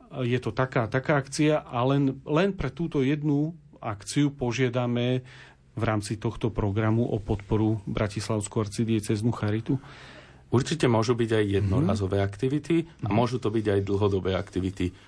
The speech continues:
Speaker 2: Môžu to byť dokonca aktivity, ktoré sú už realizované, ale ch-,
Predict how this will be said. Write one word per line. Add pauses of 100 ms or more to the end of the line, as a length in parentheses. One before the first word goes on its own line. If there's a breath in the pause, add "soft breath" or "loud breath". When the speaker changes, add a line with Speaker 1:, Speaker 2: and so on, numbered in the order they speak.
(400 loud breath)
Speaker 2:
Môžu
to
byť
dokonca
aktivity,
ktoré
sú
už
realizované, (180 loud breath)
ale (680)
ch-,